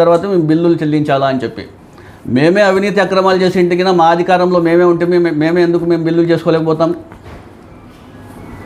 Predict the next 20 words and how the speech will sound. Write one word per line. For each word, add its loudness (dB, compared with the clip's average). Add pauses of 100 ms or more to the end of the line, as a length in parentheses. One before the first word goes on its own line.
(300)
ఈరోజు 2
కూటమి 2
ప్రభుత్వం 0
వచ్చినాక 0 (140)
నాలుగు 2
కోట్ల 0
రూపాయలు 0 (160)
చెల్లించడం 0
జరిగింది. -4 (1040)
మీరు 2
చూస్తే 0 (120)
ఇరవై 2 (100)
మూడు 2
కోట్ల 0 (100)
రూపాయలు 0
దీంట్లో 2
అవినీతి 2
జరిగిందని 0
చెప్పి 0
మాట్లాడతారు. -4